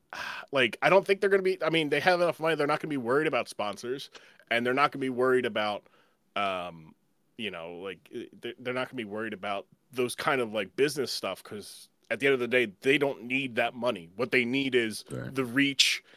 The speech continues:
Speaker 1: the credibility, s-, you know, things like that, wh-, that they can't get on their own for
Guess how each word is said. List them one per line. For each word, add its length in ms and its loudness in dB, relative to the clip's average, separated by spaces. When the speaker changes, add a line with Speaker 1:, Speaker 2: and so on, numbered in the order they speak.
Speaker 1:
the 80 -6
credibility, 920 4
s-, 260 -8
you 80 -2
know, 120 -2
things 260 0
like 180 0
that, 280 4
wh-, 360 -6
that 260 0
they 140 2
can't 340 -6
get 160 0
on 120 -2
their 180 -2
own 260 4
for 360 -6